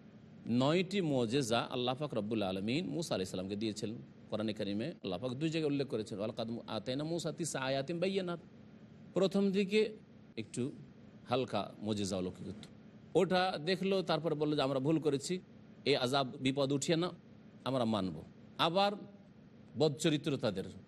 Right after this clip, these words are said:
অমান্য করলো, যেমন আল্লাহ পাক রব্বুল আলামিন বিভিন্ন আযাব, ব্যাঙের আযাব, রক্ত, আর তারপরে আপনার উকুন, এসব যে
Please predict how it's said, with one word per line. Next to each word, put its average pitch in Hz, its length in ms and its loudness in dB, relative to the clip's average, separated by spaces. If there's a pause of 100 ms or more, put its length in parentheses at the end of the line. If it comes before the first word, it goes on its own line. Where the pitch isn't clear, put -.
(200)
অমান্য 147 380 4
করলো, 92 340 -2 (420)
যেমন 123 160 -4
আল্লাহ 127 220 0
পাক 139 120 -4
রব্বুল 120 240 0
আলামিন 123 160 0
বিভিন্ন 135 260 0
আযাব, 120 180 0
ব্যাঙের 123 440 4
আযাব, 113 420 0
রক্ত, 113 760 4 (480)
আর 123 200 2
তারপরে 123 680 2
আপনার 117 280 0
উকুন, 131 600 2 (460)
এসব 175 320 2
যে 139 200 2